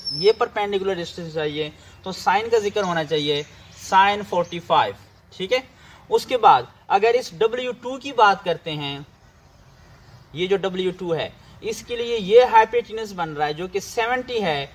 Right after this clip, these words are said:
और अगर ये सेवेंटी है तो फिर ये side क्या होनी चाहिए, seventy sine फ़ोर्टी फ़ाइव, तो minus W by two, सेवेंटी sine फ़ोर्टी फ़ाइव। और उसके बाद अगर हम इस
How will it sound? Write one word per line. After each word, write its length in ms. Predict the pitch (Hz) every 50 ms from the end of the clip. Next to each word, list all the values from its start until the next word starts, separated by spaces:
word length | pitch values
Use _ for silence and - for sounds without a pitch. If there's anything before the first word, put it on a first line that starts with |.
| - - - - -
और 120 | 175 196
अगर 180 | 202 196 208 202
ये 120 | 220 226
सेवेंटी 520 | 226 - 233 208 220 240 254 240 247 247
है 180 | 220 202 180 180
तो 120 | 180 196
फिर 180 | 190 - 208 190
ये 200 | 190 190 214 214
side 300 | - - 208 202 202 196
क्या 120 | - 220 220
होनी 200 | 220 220 214 202
चाहिए, 440 | 180 - 185 175 180 180 180 180 185 180 - - - - -
seventy 760 | - - - - 233 240 254 269 269 262 254 294 294 294 302
sine 360 | 285 - - 226 208 208 208
फ़ोर्टी 320 | 202 - 196 180 - 180 175
फ़ाइव, 340 | 156 - 151 127 110 101 - - - - - - - -
तो 60 | 180 180 175
minus 460 | 180 202 220 240 247 247 247 240 - - 151
W 340 | 190 196 220 240 247 262 247
by 180 | 220 214 202 190 - -
two, 300 | 196 175 170 170 170 175 - - - - - -
सेवेंटी 720 | - - - 220 214 226 247 254 247 233 233 247 254 247
sine 500 | 233 - - 220 202 214 226 247 254 247
फ़ोर्टी 420 | 240 - - 208 208 202 - 226 220
फ़ाइव। 440 | 208 - 196 170 165 160 160 160 160 - - - - - _ - - - - - _ - - - _ _ _ _ _ - - - - - -
और 240 | 185 208 220 226
उसके 300 | 233 240 233 - - 262
बाद 380 | 247 220 208 180 165 160 147 - - - _ _ - -
अगर 220 | 196 202 220 220
हम 240 | 208 226 240 254 240 -
इस 200 | 233 247 - -